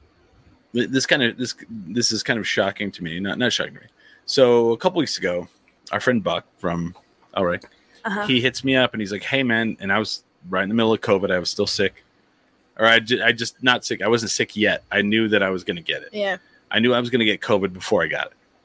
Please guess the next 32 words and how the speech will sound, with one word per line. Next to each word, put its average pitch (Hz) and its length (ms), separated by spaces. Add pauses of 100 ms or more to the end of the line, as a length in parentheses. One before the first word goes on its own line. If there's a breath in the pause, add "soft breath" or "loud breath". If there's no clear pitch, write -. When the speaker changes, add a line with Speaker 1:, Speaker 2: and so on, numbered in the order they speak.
(640)
Speaker 1:
So 113 120
he's 104 120
like, 92 140
"Hey, 131 160
do 123 40
you 117 60
wanna 117 120
be 113 120
on 104 80
the 98 60
radio 113 380
with 95 120
me 95 100
tonight?" 92 300
And 82 100
I 90 40
was 95 100
like, 92 160
"Oh, - 100
man, 107 200
I, 98 220
I 101 60
can't 104 220
come 95 160
in." 101 240
And 92 100
he's 98 140
like, 113 120
"Oh, 131 280
we'll 131 200
have 120 60
you, 104 80